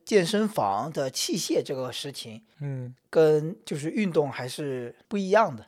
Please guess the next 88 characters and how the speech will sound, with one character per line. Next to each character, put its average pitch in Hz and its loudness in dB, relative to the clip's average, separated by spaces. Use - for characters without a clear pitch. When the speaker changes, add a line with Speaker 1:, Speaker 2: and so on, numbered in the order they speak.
Speaker 1:
这 339 2
就 220 2
可 170 0
以 170 4
聊 139 0
到 151 4
我 123 0
们 127 -8
到， 170 2
到 175 4
后 170 -4
面 156 -2
为 294 2
什 233 -2
么 147 -4
要 135 -2
放 233 -2
弃 - -12
健 165 0
身 160 0
房 120 -6
的 120 -8
这 131 -10
件 117 -10
事 - -8
情。 - -14
Speaker 2:
嗯。 123 -2
Speaker 1:
首 165 2
先 240 6
我 208 8
们 156 4
是 175 4
排 165 2
除 180 -2
到 170 6
健 214 0
身 208 0
房 175 2
里 165 -2
面 151 -2
可 147 -8
能 135 -8
还 127 -8
会 190 0
有 175 2
其 - -6
他 202 4
的 302 4
课 - -2
程 120 -6
啊， 120 -10
但 143 -6
我 127 -10
们 120 -10
没 131 -8
有 131 -6
上。 - -4
比 190 -2
如 - 0
说 185 6
有 160 6
些 160 2
健 175 2
身 160 0
房 160 4
会 165 0
有 139 4
拳 147 -6
击 160 -6
课， 170 4
对 175 -2
吧？ 127 0
还 147 -4
会 170 2
有 151 4
一 143 2
些 139 -4
骑 185 -4
自 220 -4
行 185 -2
车 202 2
的 202 4
这 160 -4
些 160 0
课 160 -2
程， 123 -10
我， 127 -10
我， 135 -10